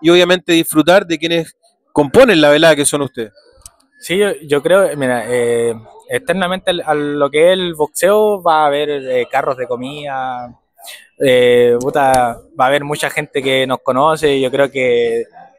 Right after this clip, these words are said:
Speaker 2: yo en mi mente ya me imaginé que no va a caer más gente. A mí me, me preguntan mucho y nosotros somos muy conocidos y la gente que ha venido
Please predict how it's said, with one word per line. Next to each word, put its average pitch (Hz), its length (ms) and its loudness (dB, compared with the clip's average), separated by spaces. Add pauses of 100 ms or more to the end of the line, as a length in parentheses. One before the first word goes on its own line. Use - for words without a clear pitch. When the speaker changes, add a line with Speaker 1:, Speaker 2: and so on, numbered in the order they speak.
(220)
Speaker 2:
yo 165 180 2
en 202 60 -2
mi 180 80 0
mente 190 280 0
ya 180 100 2
me 190 60 0
imaginé 165 420 -4
que 180 180 2
no 156 100 0
va 160 80 2
a 160 40 -2
caer 147 220 -2
más 151 180 -2
gente. 160 360 -8 (600)
A 123 100 0
mí 147 100 -2
me, 156 100 2
me 127 200 -2
preguntan 127 460 -2
mucho 165 260 -4
y - 20 -4
nosotros 151 300 -2
somos 151 200 0
muy 147 160 -6
conocidos 170 520 0 (460)
y 139 80 -2
la 127 100 0
gente 170 300 -4
que 151 100 0
ha 160 60 2
venido 180 480 -2